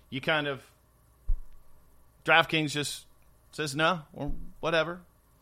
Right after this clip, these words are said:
And, and maybe they've also done stuff. We wouldn't know. And, and that's the thing that, that I, even when they came out with these rules, like, what, three years ago, I think it was, I sat down with Matt Kalish, and I was like,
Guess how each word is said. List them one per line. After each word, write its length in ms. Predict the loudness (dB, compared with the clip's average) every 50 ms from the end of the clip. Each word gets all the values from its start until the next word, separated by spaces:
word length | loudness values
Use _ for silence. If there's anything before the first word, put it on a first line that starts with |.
| _ -2
And, 360 | 0 0 2 2 0 0 0 2
and 180 | 4 4 4 6
maybe 280 | 6 6 6 4 4 4
they've 240 | 4 4 4 6
also 480 | 6 6 6 6 6 6 6 4 4 0 -6 _ _ _ _ _ _ _ _ _ 4
done 200 | 6 6 6 6
stuff. 300 | 4 0 0 -2 0 0
We 80 | 0 2
wouldn't 240 | 2 2 4 8 10
know. 280 | 10 10 8 6 0 -8 -12 -10 -8
And, 100 | -6 -4
and 160 | -2 0 2
that's 200 | 2 2 2 0
the 100 | -2 -2
thing 160 | -2 0 2
that, 160 | 2 2 0 0 -6 -20 _ _ _ _ _ _ -20 -20 -20 -20 -8 -2
that 180 | 0 0 2 4 6
I, 220 | 8 8 8 6
even 260 | 4 2 2 2 4
when 140 | 4 2 2
they 120 | 2 0
came 240 | 0 0 -2 0 4
out 180 | 4 4 4 4
with 120 | 0 -2
these 180 | -2 -4 -4 -4
rules, 400 | -2 0 0 2 2 0 0 2
like, 360 | 2 2 2 0 -6 -14 -20 _ _ _ _ _ _ _ _ _ _ _ _ _ -18
what, 160 | -18 -18 -16
three 280 | -14 -8 -6 -6 -4
years 260 | -2 -2 -4 -4 -4 2
ago, 180 | 4 6 6
I 60 | 6
think 160 | 4 2 0 0
it 60 | 2
was, 360 | 4 4 4 2 0 -8 -14 -18 _ _ _ -20 -20 _ _ -20 _ -16
I 20 | -4
sat 260 | 0 0 0 2 4
down 220 | 2 2 2 2
with 80 | 0 -2
Matt 200 | -2 -2 -2 -2
Kalish, 260 | -2 0 2 2 2
and 80 | 0 -2
I 40 |
was 120 | -4 -2 -2
like, 160 | -2 -4